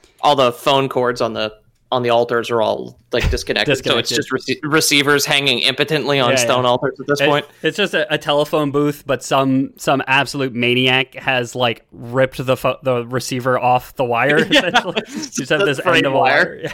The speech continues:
Speaker 2: wire. <laughs> Yeah. Some guy who was just really mad at the phone company decided to take it out on a Bell telephone booth,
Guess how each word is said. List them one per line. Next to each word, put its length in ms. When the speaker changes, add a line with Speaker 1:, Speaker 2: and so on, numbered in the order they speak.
Speaker 2:
wire. 140
<laughs> 80
Yeah. 60
Some 160
guy 240
who 60
was 120
just 160
really 380
mad 260
at 100
the 80
phone 280
company 380
decided 420
to 60
take 180
it 80
out 160
on 100
a 80
Bell 280
telephone 560
booth, 240